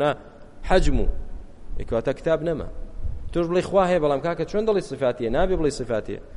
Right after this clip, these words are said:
کەواتە خوات نێشت، خوا نییە. هەر یەکێک لە ئێمە لەوانەیە زیاتر لە سەد سیفەتی هەبێت. کەواتە ناکری بڵێن خوای گەورە سیفاتی نییە. ئێستا کە خوای گەورە سیفاتیە، سیفاتی خوا سیفاتی کەمالن یا سیفاتی نەقسن؟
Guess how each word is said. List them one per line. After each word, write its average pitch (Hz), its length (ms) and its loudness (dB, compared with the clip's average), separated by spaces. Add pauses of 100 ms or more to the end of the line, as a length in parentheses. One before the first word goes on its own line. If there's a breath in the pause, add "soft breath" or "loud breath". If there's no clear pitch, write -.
(260 loud breath)
کەواتە 117 280 -2
خوات 147 200 4
نێشت، 156 320 -4 (320)
خوا 135 180 0
نییە. 143 220 -6 (920)
هەر 202 120 2
یەکێک 220 280 4
لە 170 140 0
ئێمە 165 220 4
لەوانەیە 143 380 4 (1120)
زیاتر 156 360 4
لە 147 180 0
سەد 165 200 4
سیفەتی 131 400 -2
هەبێت. - 260 -8 (2250)
کەواتە 139 340 4 (360)
ناکری 165 340 2
بڵێن 139 220 2
خوای 151 140 4
گەورە 135 240 2
سیفاتی 101 340 -2
نییە. - 180 -4 (460 loud breath)
ئێستا 165 260 2
کە 214 80 -2
خوای 185 240 4
گەورە 165 260 2
سیفاتیە، 143 320 -2
سیفاتی 165 360 -2
خوا 160 180 0
سیفاتی 170 380 -2
کەمالن 180 500 4
یا 160 100 4
سیفاتی 147 400 -2
نەقسن؟ - 360 -4